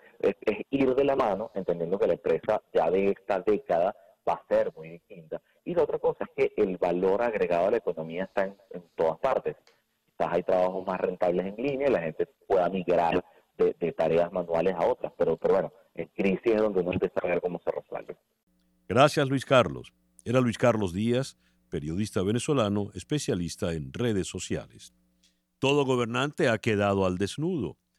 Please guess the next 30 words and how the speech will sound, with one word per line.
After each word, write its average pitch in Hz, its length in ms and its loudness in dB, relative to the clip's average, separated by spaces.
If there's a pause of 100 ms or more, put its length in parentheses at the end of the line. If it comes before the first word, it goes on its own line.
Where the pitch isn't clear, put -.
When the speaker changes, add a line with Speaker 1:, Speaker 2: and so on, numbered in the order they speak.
(360)
Speaker 2:
Si 190 240 -6
creían 196 480 -2
engañar 98 460 -2
al 85 160 0
pueblo 101 400 0
con 87 140 -6
supuestos 147 580 -4
hospitales 135 720 -2
en 76 100 -10
óptimas 85 400 -8
condiciones 135 720 -4 (460)
o 127 120 0
negar 135 440 0
la 107 80 0
escasez 101 480 -4
de 107 100 -2
medicamentos 95 840 -4
y 92 60 -6
recursos 76 600 -12
médicos, 123 540 -6 (400)
la 151 220 0
verdad 120 460 2
ha 101 140 2
abofeteado 101 840 -2 (300)
a 92 80 -2
los 117 240 0
simuladores 90 640 -2
de 95 100 -4
la 92 120 -2
realidad. 87 580 -2